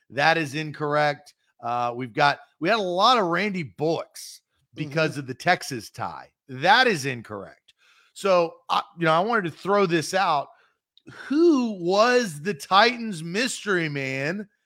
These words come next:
Speaker 1: that was on my flight? I tried to make this the most generic
Speaker 2: Yeah.
Speaker 1: <laughs> graphic that possibly can. That particular, uh, person with the question mark is not the player, so don't look into that.
Speaker 2: Okay, good.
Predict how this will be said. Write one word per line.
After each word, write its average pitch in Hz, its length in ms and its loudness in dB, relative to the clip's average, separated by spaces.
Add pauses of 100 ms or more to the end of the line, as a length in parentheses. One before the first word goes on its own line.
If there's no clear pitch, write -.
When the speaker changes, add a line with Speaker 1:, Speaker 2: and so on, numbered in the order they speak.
Speaker 1:
that 185 180 -2
was 175 200 0
on 190 240 2
my 196 220 2
flight? 226 520 2
I 160 100 0
tried 208 240 0
to 180 120 -6
make 202 220 -2
this 175 180 -6
the 180 160 -6
most 185 300 -2
generic 185 640 -4 (400)
Speaker 2:
Yeah. 202 340 -4
Speaker 1:
<laughs> - 60 -20
graphic - 640 0 (300)
that 214 240 4
possibly 185 480 0
can. 156 280 -6 (220)
That 214 240 2
particular, 208 800 -2 (320)
uh, 180 160 -2
person 208 600 -4
with 185 120 -2
the 170 80 -6
question 190 300 -2
mark 196 200 -2 (100)
is 196 280 -2
not 180 300 2 (100)
the 151 140 -6
player, 123 420 -2
so 147 160 -6
don't 160 240 -4
look 175 200 -6
into 165 140 -4
that. 139 320 2
Speaker 2:
Okay, 143 300 -6 (120)
good. 160 280 0